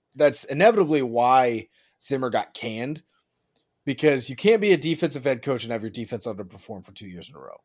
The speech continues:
especially when they're talented. It's different when you're hurt or guys aren't there, guys are too young.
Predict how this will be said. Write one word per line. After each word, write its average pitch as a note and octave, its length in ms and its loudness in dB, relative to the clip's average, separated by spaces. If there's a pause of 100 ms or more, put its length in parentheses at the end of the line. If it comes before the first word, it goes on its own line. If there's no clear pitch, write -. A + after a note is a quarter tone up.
(100)
especially A#3+ 360 4
when G#3 100 4
they're C3 80 -2
talented. B2+ 580 -6
It's - 160 -8
different F#3+ 360 4
when D3 120 -4
you're F2+ 120 -10
hurt C#3 280 -6 (680)
or A#2 460 -4
guys B2+ 380 0
aren't G#2+ 340 -6
there, C3 600 2 (520)
guys B2+ 240 -2
are A2 40 -14
too A2+ 180 -12
young. A#2+ 600 -4